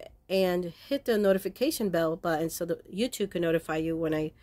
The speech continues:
put up my next video. Um, also, I forgot to mention that the ketchup is not thirty-two ounces.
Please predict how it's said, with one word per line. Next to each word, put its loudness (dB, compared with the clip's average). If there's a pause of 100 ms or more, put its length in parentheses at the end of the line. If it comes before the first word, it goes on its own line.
(460)
put 4
up 2
my 0
next -4
video. -4 (440)
Um, 8
also, 2
I 6
forgot 0
to -2
mention 2
that 6
the 8
ketchup 0
is 2
not 2
thirty-two 0
ounces. 0